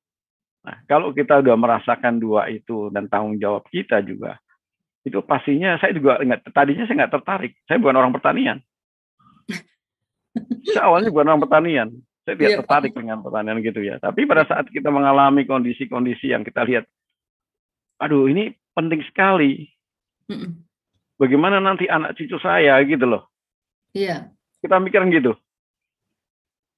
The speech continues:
Speaker 1: Terus siapa lagi? Ya, akhirnya
Speaker 2: Iya.
Speaker 1: kami duduk bareng-bareng teman-teman, teman-teman sama sedikit, iya betul.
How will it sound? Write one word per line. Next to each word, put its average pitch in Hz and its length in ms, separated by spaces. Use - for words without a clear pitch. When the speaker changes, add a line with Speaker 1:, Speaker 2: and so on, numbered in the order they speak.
Speaker 1:
Terus - 160
siapa 175 220
lagi? 160 500
Ya, - 100
akhirnya 139 300
Speaker 2:
Iya. - 80
Speaker 1:
kami 127 220
duduk 120 200
bareng-bareng 117 540
teman-teman, 120 500
teman-teman 135 320
sama - 320
sedikit, - 340
iya 302 180
betul. 151 520